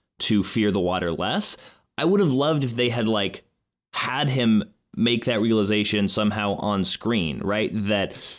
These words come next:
that the fact that all of these dominoes start to fall actually start to spur him forward, which it is doing, but, like,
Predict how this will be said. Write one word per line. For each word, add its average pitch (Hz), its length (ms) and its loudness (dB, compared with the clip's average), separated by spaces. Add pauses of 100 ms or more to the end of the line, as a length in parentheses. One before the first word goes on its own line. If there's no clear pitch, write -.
that 113 280 0
the 113 120 2
fact 113 380 -8
that 104 360 -2
all 117 180 2
of 107 100 4
these 104 140 2
dominoes 104 440 2
start 98 260 -2
to 87 60 -4
fall 98 560 -2
actually 95 640 0
start 104 340 -2
to 95 80 -4
spur 104 300 -2
him 98 120 0
forward, 117 380 2
which 131 260 0
it 165 240 -2
is 170 280 2
doing, 117 440 4
but, 92 120 0
like, 107 200 -2